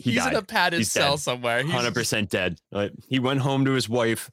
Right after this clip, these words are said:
Speaker 2: was crying to her. Like, all of a sudden, two black ops came, put burlap sacks over their head,
Speaker 1: <laughs>
Speaker 2: dragged him out, never to be seen again.
Speaker 1: Oh yeah, he's in, he's in a hole in the desert somewhere.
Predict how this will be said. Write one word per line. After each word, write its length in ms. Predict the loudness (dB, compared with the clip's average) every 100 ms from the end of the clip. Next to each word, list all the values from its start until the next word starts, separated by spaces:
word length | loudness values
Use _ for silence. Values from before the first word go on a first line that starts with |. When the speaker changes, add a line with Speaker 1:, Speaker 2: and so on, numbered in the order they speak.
| -20 _
Speaker 2:
was 160 | -4 -4
crying 600 | -4 -4 0 0 0 0
to 160 | 0 2
her. 260 | 2 2 0
Like, 240 | -2 -2 -2
all 160 | 0
of 40 | 0
a 40 |
sudden, 320 | 0 0 0
two 260 | -2 -2 -2
black 380 | -2 -2 -2 -2
ops 240 | -2 -2
came, 240 | -4 -4
put 200 | -4 -8 -4
burlap 360 | -2 -2 -2
sacks 360 | -2 -2 -2 -2
over 160 | -2 0
their 140 | -2
head, 260 | 0 -2 -2 -10
Speaker 1:
<laughs> 160 | -20 -12
Speaker 2:
dragged 480 | -6 -2 0 -2 -2
him 140 | -2
out, 240 | -2 -4 -6 _ _ _
never 480 | -4 0 0 0 -2
to 80 | -2
be 80 |
seen 220 | -2 -2 -4
again. 200 | -4 0
Speaker 1:
Oh 20 |
yeah, 140 | 0 0
he's 240 | -2 -2
in, 140 | -4 -4
he's 180 | -4
in 80 | -2
a 80 | -2
hole 240 | -2 -2
in 80 | -2
the 80 | -4
desert 400 | -4 -4 -4 -8
somewhere. 480 | -8 -6 -4 -6